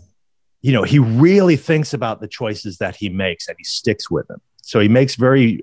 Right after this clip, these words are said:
uh, uh, bold choices. The, the most telling one for me was, uh, when he talked about doing, um,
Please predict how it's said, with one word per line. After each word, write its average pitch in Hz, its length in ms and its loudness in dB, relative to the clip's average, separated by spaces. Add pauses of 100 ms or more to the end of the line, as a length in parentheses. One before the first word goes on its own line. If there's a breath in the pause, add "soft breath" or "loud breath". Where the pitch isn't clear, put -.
uh, 87 340 0
uh, 78 240 -6
bold 110 680 0 (120)
choices. 95 720 -4 (1600 loud breath)
The, 139 280 4
the 131 180 4
most 139 500 2
telling 156 400 0
one 120 180 -2
for 120 140 -6
me 127 260 -4
was, 98 460 -6
uh, 107 200 -8
when 107 260 -4
he 107 240 -6 (500)
talked 113 260 -4
about 104 280 -4
doing, 101 500 0
um, 78 560 -8